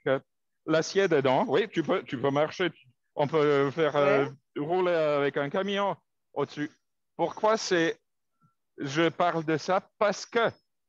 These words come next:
Speaker 1: il y a de l'acier et l'acier est magnétique. Alors, si j'entre dans la caverne, hein, quand, quand il y a le champ magnétique, je, je marche comme une Godzilla, vous savez,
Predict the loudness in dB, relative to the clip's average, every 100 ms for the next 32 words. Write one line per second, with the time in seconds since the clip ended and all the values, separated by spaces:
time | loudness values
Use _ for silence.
0 | -4 0 2 2 2 0 -2 -2 -2 -6
1 | _ -2 0 0 0 -2 -2 -2 0 0
2 | 0 -2 -2 -6 -8 -18 -20 _ _ 0
3 | 2 2 -2 -8 -8 -6 -2 -2 0 2
4 | 4 2 2 2 2 2 2 2 2 4
5 | 2 2 0 -2 -4 -18 _ _ _ -2
6 | 0 2 0 0 0 0 0 0 2 2
7 | 0 -2 -2 -2 -4 -6 -8 0 0 0
8 | 0 -2 0 -2 -4 -6 -4 -4 0 0
9 | 2 2 4 4 2 2 2 2